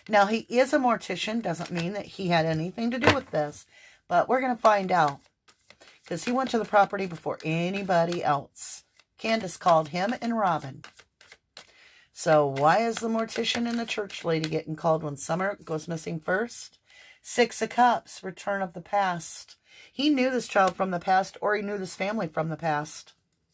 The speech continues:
That's from the past.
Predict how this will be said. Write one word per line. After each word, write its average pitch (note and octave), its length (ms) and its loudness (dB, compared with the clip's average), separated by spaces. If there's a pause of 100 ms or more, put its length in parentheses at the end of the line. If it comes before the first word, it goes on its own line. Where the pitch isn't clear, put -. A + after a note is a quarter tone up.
(1400)
That's F#3 240 0
from A3+ 180 2
the G3+ 80 2
past. G3 600 0